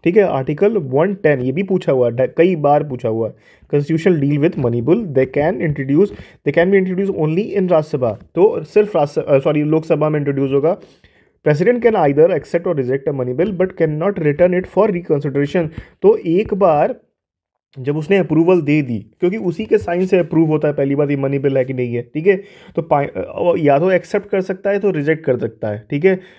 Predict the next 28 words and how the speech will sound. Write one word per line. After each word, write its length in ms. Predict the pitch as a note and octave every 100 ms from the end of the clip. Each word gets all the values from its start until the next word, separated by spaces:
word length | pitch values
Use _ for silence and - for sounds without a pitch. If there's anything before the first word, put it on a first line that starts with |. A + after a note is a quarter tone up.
| -
लेकिन 240 | C#3+ A3 E3+
रिकंसिडरेशन 880 | F3 A3+ G3+ F#3+ F3 F3 F3 G#3 G3
के 100 | F#3+
लिए 360 | F#3 G3 C4
नहीं 380 | E3+ C3 C3+ D#3+
भेज 220 | B2 A#2+
सकता। 580 | - A#2 - - - _ _ _
ठीक 140 | F3+ A#3+
है, 200 | G#3 - _ _ _ _
और 80 | D#3
एक 80 | D3+
चीज़ 200 | F3 E3
और 140 | G3
है, 120 | A3 A3+ - _
no 200 | D3+ G3+ A#3
provision 340 | G3 F#3 F#3 G#3
of 120 | A3 D3+
joint 240 | D#3+ E3
sitting 360 | E3 E3+ G3+ B3+
of 120 | G3 D#3+ C3+
both 180 | C#3+ E3 E3
houses 300 | C#3 C#3 D#3+
of 120 | D#3+ E3
parliament 340 | B2+ C3 E3+ G3
to 80 | E3+
resolve 480 | C#3 B2 C#3+ G3+ D3
deadlock 300 | B2 B2+ D3+ D#3
for 180 | F#3+ C#4